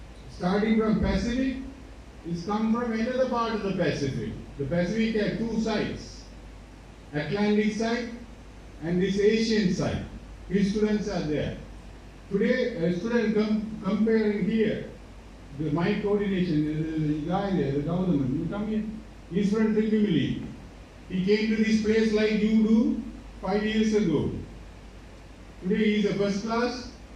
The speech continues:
he absorbed in the computer engineering department. No, no, we are not promoting him. Now Maryland got a scholarship, who is going for P H D. Congratulations, you guys. You are a good testimony for us.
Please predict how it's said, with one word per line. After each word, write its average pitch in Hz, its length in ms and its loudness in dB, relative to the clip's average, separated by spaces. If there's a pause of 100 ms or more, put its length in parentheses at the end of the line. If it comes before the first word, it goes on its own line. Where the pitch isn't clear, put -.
(340)
he 170 140 2
absorbed 220 500 2
in 220 180 2
the 208 100 6
computer 214 420 2
engineering 220 500 4
department. 226 720 2 (320)
No, 294 260 0
no, 254 200 2
we 226 180 2
are 277 60 0
not 269 220 0
promoting 247 440 2
him. - 500 2 (140)
Now 175 240 2
Maryland 247 640 4
got 233 180 0
a 214 300 4
scholarship, 240 560 4
who 196 60 2
is 214 180 4
going 226 200 2
for 233 120 2
P 233 280 2
H 226 140 0
D. 131 240 0 (680)
Congratulations, 214 800 4
you 147 100 4
guys. 131 300 2 (520)
You 180 100 -2
are 190 100 -2
a 180 60 0
good 220 200 0
testimony 220 600 2
for 196 100 2
us. - 280 2